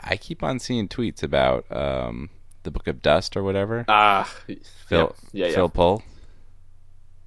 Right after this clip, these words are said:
Speaker 1: You
Speaker 2: Let's
Speaker 1: wanna
Speaker 2: do
Speaker 1: do
Speaker 2: it.
Speaker 1: it? Do you wanna just,
Speaker 2: Let's do it.
Speaker 1: do you wanna just say?
Speaker 2: You know, that's a perfect, I think that's a perfect travel on the road book for me too. Book club, kicking it off. So I guess we'll, uh, we'll set aside the number of chapters that we wanna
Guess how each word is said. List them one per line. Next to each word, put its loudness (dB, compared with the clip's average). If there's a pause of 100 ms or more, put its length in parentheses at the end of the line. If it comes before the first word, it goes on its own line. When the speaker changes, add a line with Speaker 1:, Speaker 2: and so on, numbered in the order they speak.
(280)
Speaker 1:
You 2
Speaker 2:
Let's 4
Speaker 1:
wanna 4
Speaker 2:
do 2
Speaker 1:
do 6
Speaker 2:
it. 4
Speaker 1:
it? -4 (180)
Do -8
you -2
wanna 0
just, -2
Speaker 2:
Let's 4
do -4
it. -4
Speaker 1:
do -16
you -4
wanna 0
just -4
say? 4
Speaker 2:
You 2
know, 0
that's 2
a -2
perfect, -4
I -2
think -8
that's -4
a -10
perfect -6
travel -2
on -6
the -10
road -10
book -14
for -18
me -16
too. -14 (600)
Book 0
club, 0
kicking -6
it -2
off. -4
So -2
I -6
guess -6
we'll, -4
uh, -6
we'll -6 (100)
set -2
aside -2
the -8
number -6
of -6
chapters -6
that -4
we -4
wanna -6